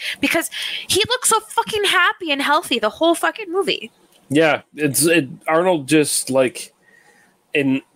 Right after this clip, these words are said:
Speaker 2: uh, I'll, I'll say this. Arnold's been good in some movies. Like, he's, he's not a terrible actor.
Speaker 1: No,
Speaker 2: But
Speaker 1: he's
Speaker 2: he,
Speaker 1: not.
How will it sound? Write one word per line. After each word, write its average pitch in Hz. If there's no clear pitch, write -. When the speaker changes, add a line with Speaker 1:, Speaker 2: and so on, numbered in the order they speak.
Speaker 2:
uh, 180
I'll, 226
I'll 262
say 247
this. 123
Arnold's 220
been 196
good 127
in 104
some 113
movies. 90
Like, 117
he's, 147
he's 160
not 170
a 165
terrible 131
actor. 95
Speaker 1:
No, 415
Speaker 2:
But 226
Speaker 1:
he's -
Speaker 2:
he, 202
Speaker 1:
not. 190